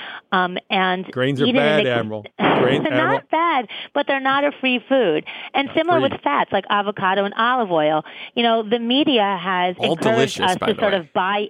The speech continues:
Speaker 1: into
Speaker 2: Yeah.
Speaker 1: a lot of these
Speaker 2: And, and,
Speaker 1: trends.
Speaker 2: yeah, can I tell you, these trends, Tanya, many of them are manufactured by this guy right here.
Speaker 1: <laughs>
Speaker 2: Avocado toast.
Speaker 1: Yeah.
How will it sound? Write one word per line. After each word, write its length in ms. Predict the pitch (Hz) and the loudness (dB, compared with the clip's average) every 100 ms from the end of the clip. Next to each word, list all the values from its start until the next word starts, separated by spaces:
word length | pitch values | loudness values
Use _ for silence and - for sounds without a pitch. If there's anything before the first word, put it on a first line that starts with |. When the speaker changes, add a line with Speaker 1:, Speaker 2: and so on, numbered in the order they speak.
| - | -4
Speaker 1:
into 420 | 220 208 175 180 | -2 -2 -2 0
Speaker 2:
Yeah. 120 | - | 0
Speaker 1:
a 20 | |
lot 180 | 180 185 | 2 0
of 80 | 196 | -2
these 160 | 185 180 - | -4 -4 -2
Speaker 2:
And, 120 | 143 | 0
and, 80 | - | 2
Speaker 1:
trends. 260 | 143 143 - | 2 0 0
Speaker 2:
yeah, 80 | 143 | -2
can 140 | 131 147 | 2 0
I 60 | |
tell 180 | 139 147 | 2 2
you, 200 | 135 113 - | 2 0 0
these 180 | 123 110 | -2 -2
trends, 640 | - 135 123 120 131 - _ - | -2 0 2 0 -2 -8 _ -2
Tanya, 480 | 123 113 113 113 113 _ - | 0 2 2 0 -4 _ -8
many 440 | 107 107 110 120 127 | -2 2 4 4 2
of 160 | 120 | 0
them 340 | 117 113 113 131 | 0 0 0 -4
are 80 | 107 | -2
manufactured 800 | 107 107 104 - 113 98 - 95 | 0 0 -2 -2 -2 -2 -4 -4
by 140 | 98 | -4
this 220 | 95 104 - | -2 -4 -2
guy 240 | 107 98 | -2 0
right 300 | 98 98 95 | -2 -4 -4
here. 380 | 98 101 82 - _ | -4 -6 -6 -14 _
Speaker 1:
<laughs> 100 | - - - - - - 359 - 381 | -6 -4 -2 -6 -6 -4 -4 -4 -6
Speaker 2:
Avocado 760 | 143 135 147 147 151 143 139 135 | -2 0 0 -2 0 2 4 2
toast. 960 | 127 - 143 139 139 143 - - - - | -2 -2 0 2 0 -2 -10 -16 -16 -10
Speaker 1:
Yeah. 360 | 415 415 359 | -6 -6 -6